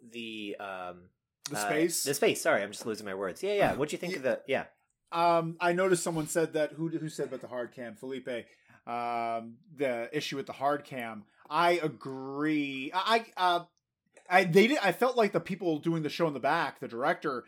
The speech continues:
Speaker 2: didn't know where to keep it at times. Uh, I, he, they seemed a little confused.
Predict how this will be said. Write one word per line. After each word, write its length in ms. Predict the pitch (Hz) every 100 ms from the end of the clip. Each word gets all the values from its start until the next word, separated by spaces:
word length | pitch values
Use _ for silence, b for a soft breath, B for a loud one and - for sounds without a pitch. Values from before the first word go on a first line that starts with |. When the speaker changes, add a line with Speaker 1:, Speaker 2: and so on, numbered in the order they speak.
| b -
Speaker 2:
didn't 240 | 180 175
know 160 | 165 156
where 240 | 135 156
to 160 | 147 143
keep 260 | - 156
it 160 | 143 131 _
at 160 | 147 131
times. 480 | 143 127 127 135 - 170 160
Uh, 60 | -
I, 680 | 127 123 120 123 151 147 160 -
he, 100 | 151
they 180 | 165 175
seemed 240 | 196 170
a 40 |
little 180 | 151 139
confused. 600 | 131 131 - 127 123 120